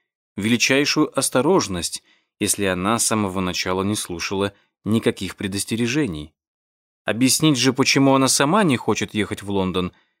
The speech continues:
Эленор не осмеливалась. Если Марианна,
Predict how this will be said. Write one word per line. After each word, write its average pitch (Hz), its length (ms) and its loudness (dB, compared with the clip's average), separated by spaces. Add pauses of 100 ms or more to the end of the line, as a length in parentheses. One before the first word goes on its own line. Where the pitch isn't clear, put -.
(420)
Эленор 160 440 6
не 127 160 4
осмеливалась. 78 920 -4 (1040)
Если 190 300 2
Марианна, 139 800 2